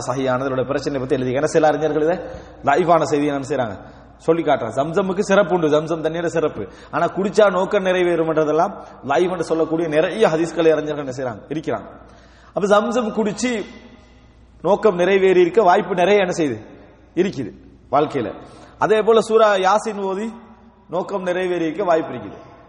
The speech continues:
அப்ப நோக்கம் நிறைவேறிச்சுன்னா ஹதீஸ் சஹீஹ், நோக்கம் நிறைவேறல, எனவே ஹதீஸ் தஈஃப். இப்படி வந்தோம்னு சொன்னா route என்ன செஞ்சிடும், வேற பகுதியால என்ன செஞ்சிடும், போயிடும். இந்த செய்திகளை எப்படி புரிஞ்சுக்கிறது? இப்ப நோக்கம் நிறைவேறும், இந்த ஹதீஸ் லைஃப்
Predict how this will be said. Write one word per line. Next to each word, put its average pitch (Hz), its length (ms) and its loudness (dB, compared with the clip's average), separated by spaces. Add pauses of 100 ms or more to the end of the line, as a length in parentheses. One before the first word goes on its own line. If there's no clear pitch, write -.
(320)
அப்ப 156 200 -2
நோக்கம் 220 340 4
நிறைவேறிச்சுன்னா 180 600 0
ஹதீஸ் 160 320 -2
சஹீஹ், 135 260 -6 (600)
நோக்கம் 202 400 0
நிறைவேறல, 180 400 0
எனவே 170 200 -2
ஹதீஸ் 170 280 -2 (600)
தஈஃப். 151 400 0 (220)
இப்படி 196 260 -2
வந்தோம்னு 180 360 0
சொன்னா 165 240 0
route 202 240 2
என்ன 175 120 0
செஞ்சிடும், 156 340 -2 (520)
வேற 190 240 4
பகுதியால 170 420 4
என்ன 156 120 2
செஞ்சிடும், 139 340 -6 (280)
போயிடும். 151 340 0 (460)
இந்த 226 160 2
செய்திகளை 226 520 2 (200)
எப்படி 175 260 -4
புரிஞ்சுக்கிறது? 165 680 -4
இப்ப 175 140 -8
நோக்கம் 208 380 2
நிறைவேறும், 180 340 0
இந்த 160 120 -6
ஹதீஸ் 175 300 0
லைஃப் 175 240 0